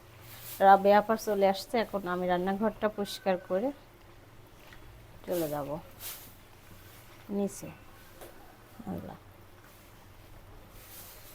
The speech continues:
মাখানো তরকারি শেষ, এখন মাখানো, এখন দিয়ে দিচ্ছি চুলায়। এই যে কচুর তরকারিটা রান্না হয়ে গেছে, এখন ঢেলে নিচ্ছি। একটু কচুর তরকারি ঝোল ঝোল রাখলে ভালো লাগে খেতে।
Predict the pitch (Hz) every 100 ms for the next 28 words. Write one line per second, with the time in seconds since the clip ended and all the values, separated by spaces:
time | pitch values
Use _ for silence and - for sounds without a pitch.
0 | - - - - - - 247 233 262 247
1 | 247 233 240 240 226 247 233 262 - -
2 | 214 - 214 208 196 247 277 262 - 214
3 | 202 190 190 208 - 294 330 - - 196
4 | 190 147 - - - - - 220 226 247
5 | 233 254 254 220 247 233 226 220 226 233
6 | 233 220 233 - 262 254 214 214 226 196
7 | 190 196 - - 156 240 - 262 269 269
8 | 262 269 262 254 226 208 240 220 247 214
9 | 208 240 226 185 180 170 165 170 - -
10 | 156